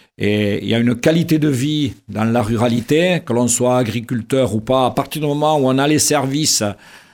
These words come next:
euh, qui sont offerts à la population, éducation, santé, communication, tout ce que vous connaissez, chacun d'entre vous, vous aussi, vous habitez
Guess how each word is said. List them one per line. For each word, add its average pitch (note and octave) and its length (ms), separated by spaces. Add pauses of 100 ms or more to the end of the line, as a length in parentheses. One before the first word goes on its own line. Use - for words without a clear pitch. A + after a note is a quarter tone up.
(140)
euh, G2 100 (100)
qui A2+ 400
sont A#2+ 380
offerts B2 400
à B2 60
la A#2 100
population, A2+ 680
éducation, A#2+ 600
santé, A2+ 1000
communication, A#2 720
tout A2 160
ce - 120
que G#2 400 (360)
vous F#2 160
connaissez, A2+ 680
chacun G2+ 340
d'entre G#2+ 340
vous, D#3 180
vous A2+ 140
aussi, A2 260
vous A2+ 180
habitez G#2+ 540